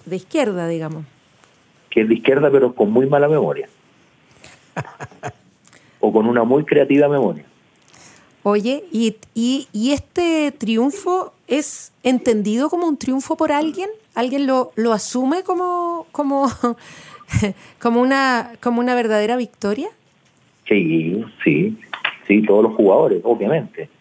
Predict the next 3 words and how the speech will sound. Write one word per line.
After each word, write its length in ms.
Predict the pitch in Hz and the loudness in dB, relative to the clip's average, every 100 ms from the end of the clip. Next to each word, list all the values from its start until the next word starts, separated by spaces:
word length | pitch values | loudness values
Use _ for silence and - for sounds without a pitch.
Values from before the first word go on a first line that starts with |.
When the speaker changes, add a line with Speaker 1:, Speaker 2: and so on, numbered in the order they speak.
| _ - _ _ - | _ -20 _ _ 0
Speaker 2:
Obviamente 520 | 131 127 123 151 156 | 4 4 4 2 0
porque 560 | 127 127 110 98 - - - - _ - | 0 0 2 2 -2 -10 -18 -20 _ -2
fue 240 | 104 131 | 2 4